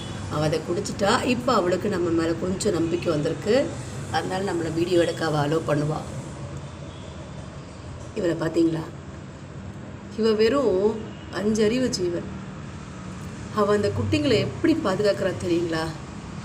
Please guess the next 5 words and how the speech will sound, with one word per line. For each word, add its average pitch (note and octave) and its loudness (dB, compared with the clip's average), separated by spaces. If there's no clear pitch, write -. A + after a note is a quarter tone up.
அவ்வளவு D4 4
அருமையா B3 4
அந்த C4+ 6
குட்டிங்களை G3 -2
பாதுகாக்கிறா. E3+ 0